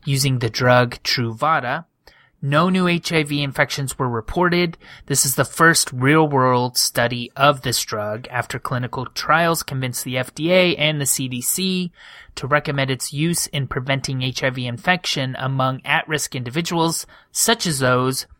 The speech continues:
who are H I V negative with H I V positive sexual partners.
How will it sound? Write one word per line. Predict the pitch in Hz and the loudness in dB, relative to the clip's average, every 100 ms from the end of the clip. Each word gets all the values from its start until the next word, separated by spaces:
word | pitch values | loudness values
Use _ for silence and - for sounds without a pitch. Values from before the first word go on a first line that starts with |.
| _ _ - | _ _ 0
who | 190 185 175 - | 2 4 2 2
are | 131 127 | 4 2
H | 147 143 | 0 -4
I | 135 | -4
V | 120 | -4
negative | 117 147 170 196 202 - | 0 2 4 2 2 0
with | 135 | -2
H | 127 123 - | -2 -4 -4
I | 120 | -6
V | 120 113 | -6 -10
positive | - 147 160 127 117 - | 0 4 4 2 -2 -2
sexual | - 123 - 135 120 113 | -2 -2 -2 -2 -2 0
partners. | - 175 127 120 117 - | 2 4 2 -4 -8 -10